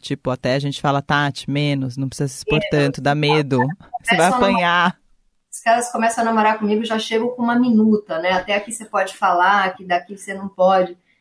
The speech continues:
Speaker 2: E, eu, e assim, o que a Annie Ernaux faz,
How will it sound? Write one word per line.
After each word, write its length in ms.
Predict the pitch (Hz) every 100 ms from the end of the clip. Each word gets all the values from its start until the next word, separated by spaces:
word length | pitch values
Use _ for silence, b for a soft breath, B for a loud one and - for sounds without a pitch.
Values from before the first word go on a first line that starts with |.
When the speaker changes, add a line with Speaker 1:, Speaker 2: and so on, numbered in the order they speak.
| _ _ _ _ _ _ _ _
Speaker 2:
E, 120 | 262 277
eu, 260 | 277 262
e 100 | 269
assim, 340 | 269 277 214 208
o 80 |
que 100 | -
a 100 | 277
Annie 140 | 302 240
Ernaux 320 | 208 175 160
faz, 840 | - 196 196 175 160 - - -